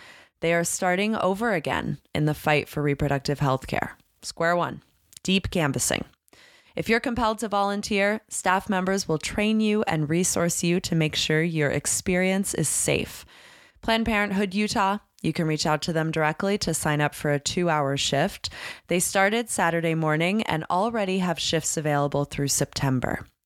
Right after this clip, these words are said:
Most importantly, as we launch into a new week, I hope you'll be careful in managing your most precious resource,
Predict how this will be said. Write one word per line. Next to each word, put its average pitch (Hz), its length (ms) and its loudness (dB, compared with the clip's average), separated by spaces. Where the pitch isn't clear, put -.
Most 240 240 2
importantly, 247 760 0
as 175 160 0
we 180 100 2
launch 180 320 2
into 185 300 0
a 170 80 2
new 165 200 2
week, 156 460 0
I 190 60 2
hope 233 320 -2
you'll 277 100 2
be 269 140 0
careful 170 560 0
in 156 180 0
managing 147 500 0
your 147 140 2
most 143 480 0
precious - 560 0
resource, - 720 -2